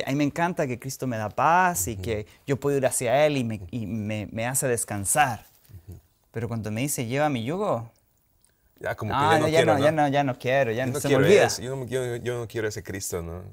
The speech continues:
Speaker 1: Claro, entonces
Speaker 2: Mm.
Speaker 1: tenemos que aprender a que Cristo sí pide cosas de nosotros
Speaker 2: Mm.
Speaker 1: y que no necesariamente siempre van a ser agradables. Entonces, miren,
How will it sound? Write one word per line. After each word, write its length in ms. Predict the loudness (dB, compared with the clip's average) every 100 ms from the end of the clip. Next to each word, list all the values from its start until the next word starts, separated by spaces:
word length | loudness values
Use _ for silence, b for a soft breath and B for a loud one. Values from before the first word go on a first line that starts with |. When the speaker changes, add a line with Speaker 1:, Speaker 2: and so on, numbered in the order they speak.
| -4
Speaker 1:
Claro, 420 | 2 2 4 2
entonces 560 | 2 0 2 2 0 -2
Speaker 2:
Mm. 400 | -4 -6 -8 -14 -8 0
Speaker 1:
tenemos 320 | 2 2 0
que 120 | -2
aprender 420 | -2 0 0 2
a 100 | 0 -4
que 180 | -10
Cristo 460 | -6 -6 -6 -4 -4
sí 440 | -2 -2 -2 -4 _ -6
pide 320 | -2 0 -2
cosas 320 | -4 -6 -6
de 80 | -6
nosotros 460 | -4 -2 -2 -4 -12
Speaker 2:
Mm. 220 | -12 -12 -16 _ _ _
Speaker 1:
y 80 | -6
que 140 | -2
no 120 | 0 0
necesariamente 680 | 0 -2 -2 -2 -2 -4 -4
siempre 300 | -4 0 2
van 160 | 2
a 40 | 2
ser 160 | 2
agradables. 680 | 2 4 4 2 -2 -14 -20
Entonces, 320 | -8 -4 0
miren, 240 | 2 2